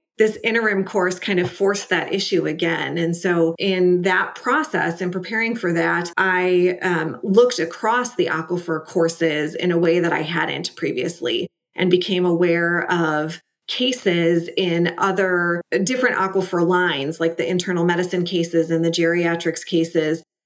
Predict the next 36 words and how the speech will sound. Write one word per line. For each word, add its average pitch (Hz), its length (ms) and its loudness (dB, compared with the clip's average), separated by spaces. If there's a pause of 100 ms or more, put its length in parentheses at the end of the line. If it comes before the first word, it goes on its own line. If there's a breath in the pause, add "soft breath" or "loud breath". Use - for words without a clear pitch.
that 175 240 0
really 196 440 4
are 170 600 0
very 202 340 2
applicable 156 880 -2 (120)
to 180 320 6
my 160 320 2
integrated 170 520 0
block - 460 -2
care - 200 -2
across 165 340 -4
the 160 120 -8
life 160 220 -4
cycle, - 440 -6
right? 175 280 0
And 180 160 0
there's 170 180 -2
some 180 180 0
medicine 180 380 0
cases 180 500 0
and 175 160 0
family 208 280 -2
medicine 180 340 -2
cases 175 540 -2 (280)
that 175 140 2
address, 170 720 0
um, 160 480 -2
gynecologic 190 680 0
topics - 540 -4
as 165 160 0
well. 170 480 0
And 170 180 0
so 175 140 -2
really 185 420 2
hitting 185 360 0
on, 165 240 -2